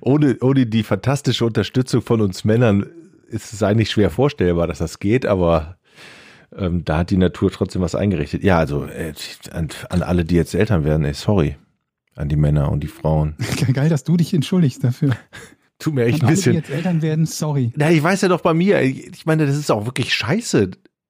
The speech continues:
Speaker 1: da in Wehen und alleine und ohne Händchen halten und so. Das ist richtig kacke, glaub ich. So. Ich bin halt ein emotionaler Kerl und nicht so Schleifsteine wie ihr.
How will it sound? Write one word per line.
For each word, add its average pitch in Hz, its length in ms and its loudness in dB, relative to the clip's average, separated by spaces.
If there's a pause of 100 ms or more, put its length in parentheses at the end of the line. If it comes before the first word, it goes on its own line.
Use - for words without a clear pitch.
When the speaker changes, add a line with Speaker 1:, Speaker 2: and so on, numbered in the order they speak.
Speaker 1:
da 95 320 0 (400)
in 107 320 -2
Wehen 117 300 2
und 104 160 -2
alleine 107 480 0
und 98 140 -2
ohne 110 180 2
Händchen 107 380 -4
halten 101 280 0
und 95 120 -2
so. 98 80 -8
Das 101 180 -6
ist 104 140 -12
richtig - 320 -4
kacke, - 280 -2
glaub 82 300 2
ich. - 220 -6 (920)
So. 82 340 -8 (800)
Ich - 280 0
bin 160 160 2
halt 180 160 2
ein 147 60 2
emotionaler 143 600 2
Kerl - 480 0 (280)
und 117 160 0
nicht 127 200 2
so 104 400 4 (220)
Schleifsteine 87 840 -2
wie 80 100 -6
ihr. 76 340 -4